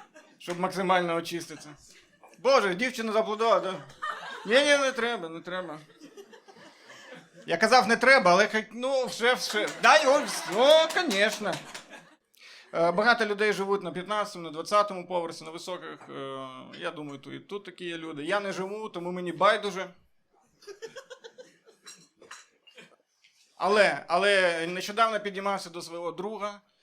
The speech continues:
е, він живе на п'ятнадцятий. І поки підіймався, думав, що мене там зустрінуть представники компанії Nike. З контрактом, фотосесія одразу.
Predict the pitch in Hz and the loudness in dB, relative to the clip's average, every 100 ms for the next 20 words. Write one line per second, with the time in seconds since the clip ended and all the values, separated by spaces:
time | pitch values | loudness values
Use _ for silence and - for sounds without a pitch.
0 | _ - 143 151 160 165 165 151 160 196 | _ -16 -14 -12 -12 -10 -10 -10 -10 -6
1 | 214 214 196 190 247 214 208 208 214 247 | -6 -6 -10 -6 -8 -8 -10 -8 -6 -6
2 | 247 - 233 220 _ _ _ _ 175 233 | -6 -8 -10 -10 _ _ _ _ -6 -4
3 | 220 208 208 220 220 202 190 185 220 208 | -4 -6 -6 -6 -6 -6 -8 -8 -8 -8
4 | 190 180 - 185 180 202 202 202 196 180 | -8 -12 -14 -14 -8 -6 -6 -8 -8 -2
5 | 190 180 175 160 127 - - _ _ - | -2 -2 -6 -8 -10 -12 -20 _ _ -20
6 | - - - 480 494 494 523 508 508 330 | -20 -20 -14 -12 -10 -10 -10 -12 -14 -16
7 | - - - 131 _ _ _ - _ - | -20 -20 -20 -20 _ _ _ -20 _ -20
8 | - 180 170 233 254 - 196 170 170 170 | -10 -8 -4 -2 -2 -2 -8 -6 -8 -4
9 | 240 240 214 208 196 190 175 | -4 -2 -4 -2 0 0 -2